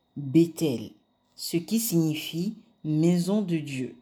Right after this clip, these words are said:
Demandez aux enfants de répéter après vous. Dieu est toujours avec nous, même si nous sommes loin de chez nous.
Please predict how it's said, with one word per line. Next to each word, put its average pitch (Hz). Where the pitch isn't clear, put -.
Demandez 226
aux 202
enfants 180
de 175
répéter 170
après 165
vous. 131
Dieu 165
est 156
toujours 185
avec 160
nous, 151
même 180
si 233
nous 190
sommes 180
loin 156
de 151
chez 156
nous. 139